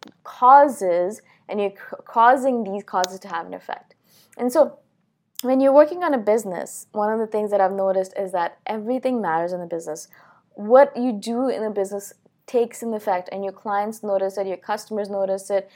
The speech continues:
your bottom line will notice it. Everything matters in a relationship. The things that you do for the people that you love, all of it is being noticed, and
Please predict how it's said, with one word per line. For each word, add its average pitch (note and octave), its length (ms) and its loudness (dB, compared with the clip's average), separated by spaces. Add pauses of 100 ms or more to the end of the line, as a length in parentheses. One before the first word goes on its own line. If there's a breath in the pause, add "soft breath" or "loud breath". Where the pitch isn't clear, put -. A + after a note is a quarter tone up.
(200 soft breath)
your G3 100 -2
bottom A3 460 4
line G#3 320 2
will A3+ 180 -2
notice E3 380 -6
it. - 180 -10 (360 soft breath)
Everything A#3+ 400 0
matters G#3 440 2
in G3+ 80 -8
a G3 80 -2
relationship. G3 920 -4
The G3+ 80 -8
things A#3+ 300 -2
that A#3+ 100 0
you G#3 200 -4
do A3 260 -2
for G3+ 200 -6
the F#3+ 100 -8
people A3 320 -8
that G3+ 140 2
you F#3+ 120 -2
love, F#3 380 0 (360 soft breath)
all B3 260 8
of D4 220 0
it F3+ 420 2
is G3+ 180 -4 (240)
being C4 400 0
noticed, A3+ 560 0
and F#3+ 160 -4